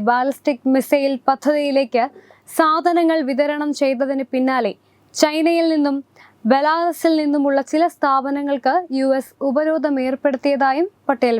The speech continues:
വെളിപ്പെടുത്തി. പാകിസ്ഥാൻ വിദേശ നയം അവരുടെ സ്വന്തം കാര്യമാണ്. എന്നാൽ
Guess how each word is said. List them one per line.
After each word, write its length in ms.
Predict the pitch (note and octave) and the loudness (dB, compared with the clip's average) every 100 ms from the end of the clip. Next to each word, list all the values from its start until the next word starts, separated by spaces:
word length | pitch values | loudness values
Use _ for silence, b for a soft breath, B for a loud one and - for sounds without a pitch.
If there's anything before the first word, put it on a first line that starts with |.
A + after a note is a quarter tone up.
| G#3+ | 0
വെളിപ്പെടുത്തി. 460 | A3 G3 F#3+ C4 - _ _ _ B B B B B - | 0 -2 -2 -4 -8 _ _ _ B B B B B 0
പാകിസ്ഥാൻ 560 | - E4 F4+ - F4+ F4 D4+ | 2 2 0 2 2 2 0
വിദേശ 340 | C#4+ D4+ - C#4+ | 0 -2 -2 -2
നയം 220 | C#4 B3+ B3+ - | 0 -2 -4 -2
അവരുടെ 300 | B3+ C4 C4+ - | 0 0 -2 -2
സ്വന്തം 360 | C4 B3+ B3 B3 A#3 | -4 -2 -2 0 0
കാര്യമാണ്. 460 | G#3+ G#3+ G3+ F#3 - _ _ - B3+ | 0 -2 -6 -8 -10 _ _ -2 0
എന്നാൽ 220 | B3+ | 2